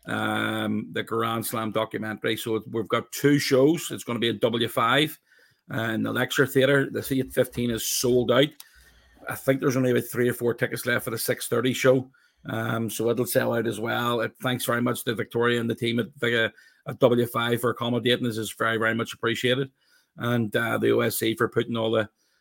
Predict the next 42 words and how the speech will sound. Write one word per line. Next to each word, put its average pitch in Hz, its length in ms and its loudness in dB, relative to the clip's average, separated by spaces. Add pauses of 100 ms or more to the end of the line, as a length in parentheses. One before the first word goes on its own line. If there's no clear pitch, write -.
the 135 80 -8
hard 117 200 4
work 117 180 2
into 120 160 2
getting 120 180 2
it 113 60 0
organised. 135 480 2
So 117 260 2 (320)
it's, - 300 -4
um, 117 580 0
it's 117 320 -4
brilliant 139 360 6
that, 123 200 2
you 127 140 -2
know, 117 280 2
we 123 200 -2
Neil's 117 540 -2
got 120 200 -2
this 120 180 -2
organised, 117 520 -2
and 110 180 -2 (460)
I've 131 180 8
seen 131 220 6
it. 135 180 4 (220)
It's, 110 480 -4
uh, 110 480 0 (300)
it's, - 260 -16 (360)
it's 113 120 -10
brilliant. 107 380 -4 (140)
It's - 220 -8
absolutely 113 600 -2
brilliant. 110 340 -6 (480)
Um, 113 480 0
and, 110 300 -2 (420)
you 117 140 -6
know, 110 120 0
we're, 110 240 2
we're 110 200 -2
gonna 110 180 -2
be 110 80 4
able 110 140 2
to, 107 200 0